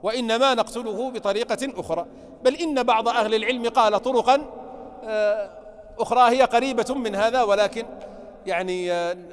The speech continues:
لا تذكر في هذا المجال. على كل حال أن، أن، أن الجناية إذا وقعت على صورة معينة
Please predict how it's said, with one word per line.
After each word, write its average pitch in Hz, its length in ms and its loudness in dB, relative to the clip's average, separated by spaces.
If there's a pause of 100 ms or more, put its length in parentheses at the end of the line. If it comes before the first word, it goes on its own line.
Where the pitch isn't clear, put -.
(120)
لا 202 120 2
تذكر 190 380 0
في 160 140 -2
هذا 170 180 2
المجال. 135 320 -6 (640)
على 202 180 4
كل 220 260 -2
حال 247 240 4 (140)
أن، 208 200 -4
أن، 208 360 -6
أن 196 440 -4
الجناية 214 640 2
إذا 226 320 2
وقعت 269 460 2
على 233 260 2
صورة 269 360 -2
معينة 220 600 -2